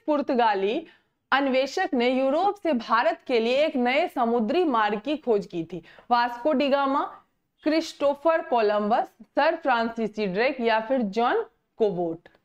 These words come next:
ठीक है, तो किसने की थी? वास्को डी गामा ने। तो ऑप्शन ए क्या हो गया आपका इस क्वेश्चन का right आंसर हो गया। नेक्स्ट है आपका कि भारत की तरफ से आने वाले समुद्री मार्ग की खोज किसने की थी? बाबर ने, वास्को डी गामा ने,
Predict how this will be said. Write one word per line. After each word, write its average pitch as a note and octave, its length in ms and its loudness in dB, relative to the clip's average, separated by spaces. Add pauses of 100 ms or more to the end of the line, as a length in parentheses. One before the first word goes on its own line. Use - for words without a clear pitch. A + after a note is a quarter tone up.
(160)
ठीक B3 200 -2
है, G#4 160 0 (260)
तो A#3 80 -6
किसने C4 340 0
की E4+ 140 -2
थी? C4+ 160 -4 (280)
वास्को G#3+ 500 0
डी G#3+ 180 -2
गामा F3 320 0
ने। F3+ 140 -6
तो G3 100 -10
ऑप्शन A#3 440 0
ए B3+ 120 0
क्या B3 180 0
हो A#3 160 0
गया A#3+ 160 2
आपका A#3 220 -2
इस B3 140 -2
क्वेश्चन A#3+ 400 -4
का D4+ 200 0 (320)
right B3 360 2
आंसर F#3 380 0
हो F3 120 0
गया। E3 180 -4 (340)
नेक्स्ट D#4+ 340 -2
है D4+ 80 2
आपका A3 340 0
कि G4+ 160 2
भारत C#4 540 0
की D4+ 160 -2
तरफ A3 340 0
से B3+ 140 -2 (120)
आने C4+ 260 0
वाले G#3+ 280 2
समुद्री B3 500 0
मार्ग A#3 280 0
की C4+ 160 -6
खोज C4+ 280 -2
किसने A3 360 -4
की F3 160 -6
थी? G3 200 -6
बाबर G3+ 480 0
ने, C4 200 0
वास्को G3+ 420 0
डी A3+ 160 0
गामा A3+ 300 0
ने, B3+ 180 -2